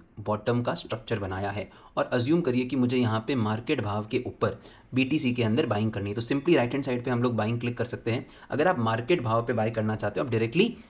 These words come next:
मार्केट ऑर्डर प्लेस कर सकते हो। अब देखो, मैं एक स्टॉप लॉस ऑर्डर ऐड करता हूँ, ठीक है? मुझे स्टॉप लॉस रखना है इस स्पेसिफिक जोन के नीचे, इस रेड कैंडल लो के नीचे। अगर मैं पॉइंट ज़ीरो वन लॉट से बीटीसी को उठाता हूँ करंट मार्केट ऑर्डर पे, मेरा एसएल कटेगा तो मुझे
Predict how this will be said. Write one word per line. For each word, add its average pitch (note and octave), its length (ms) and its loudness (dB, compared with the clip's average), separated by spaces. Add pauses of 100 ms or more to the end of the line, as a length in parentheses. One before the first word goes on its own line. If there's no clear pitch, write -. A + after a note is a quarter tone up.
(140)
मार्केट A2+ 340 0
ऑर्डर G#2 180 0
प्लेस A2+ 240 0
कर G#2+ 80 -4
सकते - 280 -8
हो। - 80 -8
अब F3 40 -4
देखो, F3+ 140 4
मैं F3+ 100 2
एक F3+ 60 -6
स्टॉप - 300 0
लॉस B2 120 0
ऑर्डर G2 280 -6
ऐड - 120 -8
करता - 240 -16
हूँ, - 80 -20 (220)
ठीक - 80 -8
है? C#3+ 80 2
मुझे A#2 200 2
स्टॉप B2 340 0
लॉस C#3 140 -2
रखना A#2 300 -2
है A#2 180 -2 (420)
इस F3 120 2
स्पेसिफिक A#2+ 560 -2
जोन G#2+ 240 -2
के C3+ 100 -2
नीचे, G#2 280 -2
इस B2+ 200 -6
रेड G#2+ 140 0
कैंडल G#2 260 -4
लो G#2 160 -2
के A2 120 -4
नीचे। F#2+ 300 -8 (340)
अगर G3 220 2
मैं G#3+ 220 2
पॉइंट C#3 320 4
ज़ीरो B2 260 2
वन A#2 200 2
लॉट G#2+ 240 -2
से F#2+ 200 -6 (340)
बीटीसी F3 380 2
को E3 120 2
उठाता G#2+ 340 2
हूँ G#2 180 -2 (260)
करंट F#3+ 260 6
मार्केट B2 360 2
ऑर्डर G#2 220 -2
पे, - 180 -10 (320)
मेरा E3+ 280 6
एसएल E3 280 2
कटेगा C3+ 460 2 (300)
तो D3 80 2
मुझे B2+ 260 4